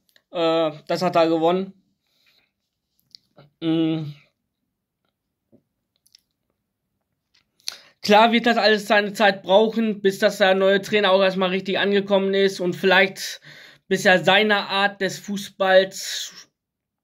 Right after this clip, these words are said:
auch, äh, dass die Mannschaft das dann auch auf den Platz bringen kann, so wie er sich das vorstellt, braucht das alles noch seine Zeit. Also, wie gesagt, wir stehen auf Platz sechzehn der Liga. Das ist definitiv nicht unser Anspruch. Das ist, äh,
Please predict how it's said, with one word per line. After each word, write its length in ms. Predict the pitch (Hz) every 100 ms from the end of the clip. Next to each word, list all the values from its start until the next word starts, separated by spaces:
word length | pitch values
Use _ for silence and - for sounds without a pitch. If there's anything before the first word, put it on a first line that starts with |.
| _ _ _ _ - - - - - -
auch, 380 | 185 185 185
äh, 200 | 208 185
dass 240 | 180 185 185
die 60 |
Mannschaft 340 | 190 196 202 202
das 140 | 190
dann 160 | 196 185
auch 160 | 175
auf 120 | 185 180
den 100 | 147
Platz 340 | 208 208 -
bringen 260 | 196 202 202
kann, 500 | 214 208 220 214 _ _ _
so 240 | 185 185
wie 180 | 185 165
er 140 | 196
sich 160 | 190 190
das 180 | 190 185
vorstellt, 920 | - 202 202 - 208 190 196 190 - - - _
braucht 260 | 175 196 202
das 120 | 190
alles 280 | 180 190 180
noch 140 | 185
seine 300 | 185 180 180
Zeit. 440 | 180 202 185 185 151
Also, 560 | 165 165 175 170 170 147 _ _ _ _ _ -
wie 200 | 175 190
gesagt, 340 | 190 220 -
wir 80 | 202
stehen 200 | - 226
auf 120 | 202
Platz 220 | 214 196
sechzehn 500 | 214 214 - 220 208
der 120 | 185 175
Liga. 640 | 185 196 202 202 202 202 _ - - - _ -
Das 200 | 190 208
ist 180 | 202
definitiv 640 | 220 220 214 196 190 214 208
nicht 140 | 196
unser 260 | 202 180 151
Anspruch. 600 | 196 196 - 196 208 202
Das 240 | 165 156
ist, 180 | 185 180
äh, 380 | 175 175 175